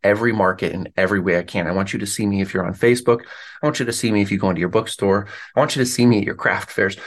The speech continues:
I want you to see me at your Comic-Cons. I want you to be like, "My gosh, that Jody guy is everywhere." And if you're an author and you are doing everything that you know how to,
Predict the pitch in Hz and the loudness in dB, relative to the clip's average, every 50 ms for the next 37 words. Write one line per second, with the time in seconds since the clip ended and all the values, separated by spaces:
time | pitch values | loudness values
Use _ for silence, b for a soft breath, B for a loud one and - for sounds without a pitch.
0 | B B B 123 151 151 - 135 127 123 - 139 131 123 113 - - 98 - - | B B B 2 2 2 2 0 0 2 4 4 6 6 4 4 0 -2 0 0
1 | 107 92 95 98 95 98 92 98 107 143 170 170 - 139 127 131 123 98 98 101 | 0 2 2 0 0 0 -2 0 2 0 0 0 0 -2 0 0 2 2 2 0
2 | 120 117 117 107 87 - - 104 107 - - 101 87 85 87 95 95 95 101 101 | 0 -2 -2 -2 -2 -2 -2 -2 -2 -2 -2 -4 -4 -2 0 0 2 2 2 2
3 | 104 90 98 95 - 95 98 101 101 - - _ _ _ - - 90 101 101 101 | 2 0 0 0 0 0 0 0 0 -2 -8 _ _ _ 0 2 2 2 2 0
4 | - - - - - 76 80 78 - - 95 98 92 92 - 110 117 139 156 156 | -2 -6 -6 -4 -4 -2 -2 -2 -2 -2 -2 -2 -2 -2 -2 0 2 4 4 4
5 | 135 - - 92 90 95 - 98 87 - - 98 98 101 101 101 92 92 101 101 | 2 2 0 0 0 0 0 0 0 0 0 0 0 2 2 2 2 2 2 0
6 | 113 113 120 120 113 110 107 101 110 104 101 - 104 98 101 101 - - - - | 0 0 2 2 2 2 2 2 2 -2 -2 -2 -2 0 0 -2 -2 -4 -6 -6
7 | 95 90 90 92 95 95 - - 107 98 104 101 - - 107 104 98 | -4 0 2 2 0 0 0 0 0 0 0 -2 -2 0 0 0 0